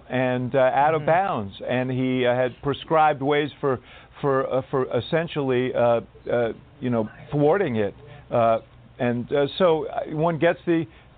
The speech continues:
Speaker 1: distinct feeling that he is there for that purpose. Maybe
Speaker 2: Yeah.
Speaker 1: he won't do that. But there are other things that have come up that relate to the other things on your list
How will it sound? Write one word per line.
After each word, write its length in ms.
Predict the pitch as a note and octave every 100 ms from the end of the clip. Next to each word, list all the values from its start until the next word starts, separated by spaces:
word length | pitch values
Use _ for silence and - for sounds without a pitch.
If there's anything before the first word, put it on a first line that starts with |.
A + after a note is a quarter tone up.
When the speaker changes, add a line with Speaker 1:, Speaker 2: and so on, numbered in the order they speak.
| -
Speaker 1:
distinct 460 | C#3 - - D3+ E3
feeling 320 | E3 D3 D3
that 160 | D#3 C#3
he 220 | C3 C#3+
is 100 | C3+ G#2+
there 240 | C3 D3
for 240 | - C3 B2
that 260 | B2 A#2+
purpose. 400 | - G#3 G3+ A#2+ - - -
Maybe 280 | C3+ D3 F3
Speaker 2:
Yeah. 120 | E3+
Speaker 1:
he 60 | D#3+
won't 320 | C#3+ D3 E3
do 160 | - B2+
that. 220 | A2+ A2+ - - -
But 100 | D#3+
there 80 | E3+
are 160 | - G#3+
other 120 | B3
things 220 | G#3+ E3+
that 60 | D3
have 160 | C3
come 200 | C#3+ C#3
up 140 | C#3+ C#3
that 120 | C#3+
relate 320 | C#3 C#3+ D3+
to 80 | C3
the 120 | C#3
other 240 | C#3+ D#3+ D#3
things 300 | D#3+ D#3 C#3
on 160 | C#3
your 260 | C#3 D3 C#3
list 360 | C3+ G3 -